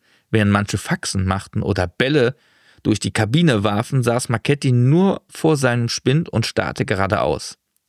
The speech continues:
Er setzte sein Gameface auf und sein Blick bekam etwas Furchteinflößendes.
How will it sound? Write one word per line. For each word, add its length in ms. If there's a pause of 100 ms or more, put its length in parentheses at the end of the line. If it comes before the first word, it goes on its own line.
Er 120
setzte 340
sein 380
Gameface 800
auf 420 (380)
und 160
sein 260
Blick 380
bekam 400
etwas 320
Furchteinflößendes. 1300